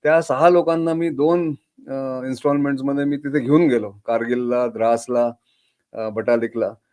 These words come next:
आणि त्यांचे ते अनुभव सगळे त्यांनी, अ, परत, अ, रिकॉल केले किंवा आम्ही रिव्हिजिट केलं. त्याच्यावरती आम्ही एक डॉक्युमेंटरी करतोय. तर अजूनही मी ते रस्ता कुठे वळतो किंवा कुठे, अ, त्यावेळेस ती ग-, गन होती, आर्टिलरी गन होती, कुठली पोझिशन होती,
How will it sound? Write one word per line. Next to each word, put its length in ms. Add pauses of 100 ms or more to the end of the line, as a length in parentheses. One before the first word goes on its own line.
(220)
आणि 160
त्यांचे 380
ते 80
अनुभव 420
सगळे 260
त्यांनी, 300 (400)
अ, 220
परत, 380 (580)
अ, 320
रिकॉल 400
केले 360
किंवा 280
आम्ही 220
रिव्हिजिट 420
केलं. 260
त्याच्यावरती 480
आम्ही 180
एक 60
डॉक्युमेंटरी 440
करतोय. 320 (480)
तर 220
अजूनही 400
मी 140
ते 320
रस्ता 320
कुठे 400
वळतो 580
किंवा 180
कुठे, 400 (320)
अ, 280
त्यावेळेस 420
ती 160
ग-, 540
गन 200
होती, 280
आर्टिलरी 380
गन 180
होती, 340
कुठली 300
पोझिशन 420
होती, 220